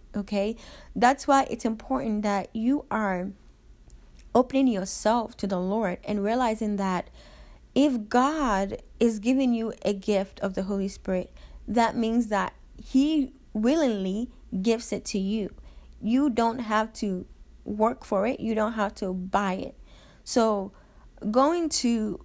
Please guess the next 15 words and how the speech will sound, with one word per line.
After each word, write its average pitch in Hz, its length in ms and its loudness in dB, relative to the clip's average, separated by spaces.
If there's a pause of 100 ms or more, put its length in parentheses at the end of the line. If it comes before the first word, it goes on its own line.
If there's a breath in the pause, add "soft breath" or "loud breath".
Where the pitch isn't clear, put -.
(120)
psychics - 1000 -2
for 214 240 -2
them 233 300 -2
to - 180 -4
tell 240 360 2
you 208 400 -2 (460 soft breath)
a 202 60 4
prof-, 208 380 -2
you 233 140 2
know, 196 200 0
a, - 240 -2
a 214 60 4
word, 208 580 0 (240)
a, 196 260 2
um, 180 520 -2